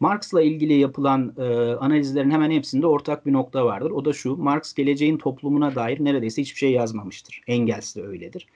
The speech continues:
Çünkü her ikisi de eğer sosyalizmi durdukları yerden tarif ederlerse sosyalist toplumu ortaya bir şablon çıkabileceği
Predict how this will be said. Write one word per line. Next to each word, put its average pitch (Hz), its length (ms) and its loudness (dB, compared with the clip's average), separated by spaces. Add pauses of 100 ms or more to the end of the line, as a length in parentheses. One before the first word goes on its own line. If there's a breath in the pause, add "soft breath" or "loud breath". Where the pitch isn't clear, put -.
(160 soft breath)
Çünkü 143 220 -2
her 190 160 2
ikisi 170 360 -6
de 104 200 -8 (1500 soft breath)
eğer 175 220 2
sosyalizmi 160 1000 -2 (240)
durdukları 143 480 -2
yerden 127 540 0
tarif 127 380 -4
ederlerse 127 600 -2
sosyalist 123 560 -10
toplumu 117 580 -4 (120)
ortaya 180 400 0
bir 190 40 -4
şablon 170 460 0
çıkabileceği 151 880 0